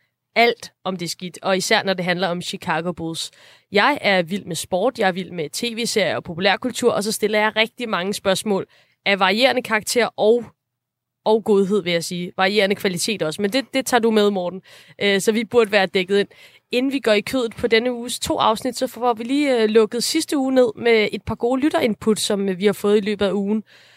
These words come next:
øh, Morten. Og det er jo, det er jo til dig. Du, øh, du ved jo meget om, om alle de her ting. Altså,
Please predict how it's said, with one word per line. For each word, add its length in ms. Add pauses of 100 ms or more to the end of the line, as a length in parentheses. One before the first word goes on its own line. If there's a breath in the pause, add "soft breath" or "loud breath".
(260 soft breath)
øh, 320
Morten. 300
Og 120
det 60
er 40
jo, 80
det 120
er 40
jo 80
til 160
dig. 340 (120)
Du, 160
øh, 160 (160)
du 100
ved 160
jo 60
meget 260
om, 220
om 160
alle 140
de 40
her 80
ting. 240
Altså, 200